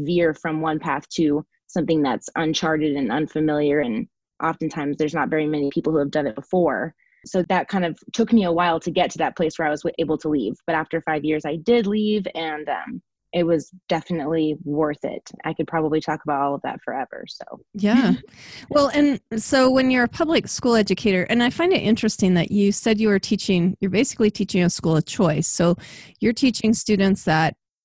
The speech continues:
Speaker 2: choose to be there. And then that in and of itself carries a little bit, I mean, it's not like a traditional public school where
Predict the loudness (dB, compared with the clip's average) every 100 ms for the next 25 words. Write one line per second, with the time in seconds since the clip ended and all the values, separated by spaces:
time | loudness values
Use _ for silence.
0 | _ 0 2 2 0 2 2 0 2 2
1 | 0 _ 2 6 6 6 6 6 4 2
2 | 2 4 2 2 4 2 0 0 0 0
3 | -2 2 4 4 2 0 2 4 4 4
4 | 2 4 2 2 2 0 -2 -4 2 2
5 | 2 0 2 2 2 -2 -4 0 0 2
6 | 2 4 4 0 0 0 0 -2 -6 -2
7 | 0 2 0 0 0 0